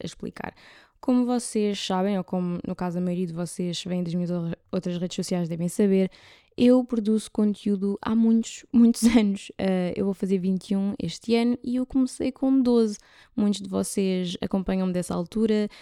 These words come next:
não é da altura em que eu fiz aquele vídeo na Nutella que ficou viral no Facebook. Eh, aliás, para quem não sabe, eu comecei mesmo, oficialmente, foi no Facebook, só depois é que eu passei para o Musical.ly e para o YouTube.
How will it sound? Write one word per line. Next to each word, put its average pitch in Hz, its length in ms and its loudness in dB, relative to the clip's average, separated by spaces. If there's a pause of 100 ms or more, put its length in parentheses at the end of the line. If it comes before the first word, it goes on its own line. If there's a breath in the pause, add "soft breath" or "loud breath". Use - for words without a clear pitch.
(140 loud breath)
não 185 100 -2
é 185 100 2
da 185 80 0
altura 175 300 -2
em 175 40 -4
que - 80 -8
eu 175 60 -4
fiz 170 180 -6
aquele 175 220 -4
vídeo 175 280 -2
na 175 80 -2
Nutella 190 600 0
que - 60 -18
ficou - 260 -6
viral 196 360 0
no 202 100 0
Facebook. 185 800 -2
Eh, - 260 -4
aliás, 175 340 -2
para 165 140 -8
quem 175 80 -4
não 175 80 -2
sabe, 175 240 -2
eu 175 60 -4
comecei 170 340 -4
mesmo, 170 420 -4
oficialmente, 196 540 -4
foi 214 160 -2
no 240 220 6
Facebook, 190 640 -2
só 233 180 -2
depois 196 300 -2
é 185 60 0
que 175 80 -10
eu 180 60 -4
passei 175 280 -8
para 165 140 -6
o 165 40 -4
Musical.ly 175 460 -2
e 175 40 -8
para 170 120 -8
o - 20 -4
YouTube. 165 460 -8